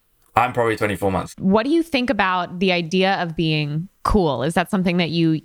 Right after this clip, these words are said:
Speaker 2: used to buy into, that you buy into now?
Speaker 1: That's a really good question.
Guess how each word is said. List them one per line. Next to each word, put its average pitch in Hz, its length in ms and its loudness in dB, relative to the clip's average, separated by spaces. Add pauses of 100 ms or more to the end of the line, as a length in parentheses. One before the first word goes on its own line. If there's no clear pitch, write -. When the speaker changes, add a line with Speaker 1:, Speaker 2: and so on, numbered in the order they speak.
Speaker 2:
used 190 340 2
to 196 60 -2
buy 180 160 0
into, 185 420 -2
that 170 100 0
you 165 120 0
buy 160 180 0
into 160 340 -2
now? 156 460 -2 (140)
Speaker 1:
That's 143 180 0
a 117 60 -4
really 117 200 0
good 101 140 0
question. 98 400 -2